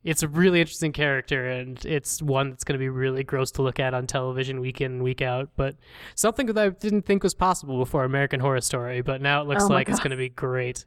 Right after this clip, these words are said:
Speaker 1: And I hear they're doing it with practical effects, which is gonna be awesome.
Speaker 2: That is gonna be awesome. I, I don't want them to do that to Aaron Paul's beautiful face. So, um, my, my vote would for him not to play that character.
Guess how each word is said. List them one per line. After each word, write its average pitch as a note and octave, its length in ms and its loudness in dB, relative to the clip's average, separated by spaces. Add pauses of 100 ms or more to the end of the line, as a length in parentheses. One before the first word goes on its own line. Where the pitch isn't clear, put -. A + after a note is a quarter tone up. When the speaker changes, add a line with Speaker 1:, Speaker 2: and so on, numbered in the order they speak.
Speaker 1:
And D#3+ 80 0
I D3+ 60 4
hear D#3+ 160 4
they're D#3 80 4
doing D3 220 4
it C#3 100 0
with C3+ 120 -6
practical C3+ 460 -4
effects, - 500 -4 (380)
which - 180 -4
is C3+ 60 -8
gonna B2+ 160 -4
be B2+ 140 0
awesome. B2 420 -4 (220)
Speaker 2:
That A#3 240 4
is D#4 160 -2
gonna F#3 160 -6
be E3 100 -2
awesome. D3 560 -4
I, B3 300 4 (240)
I A3 180 6
don't F#3 300 0
want D#3 140 -4
them D3+ 160 0
to D#3 80 -14
do D3 120 -2
that C#3 140 -2
to - 80 -10
Aaron C#3+ 220 -6
Paul's D3 360 -6
beautiful - 320 -12
face. - 480 -8
So, D#3 680 0
um, D3+ 480 -2
my, E3+ 260 0 (180)
my E3 240 -4
vote D#3 240 -2
would D3+ 160 -8 (840)
for D#3+ 260 -10
him D3+ 340 -8
not D3 300 -4
to - 100 -18
play - 200 -14
that - 200 -16
character. - 580 -18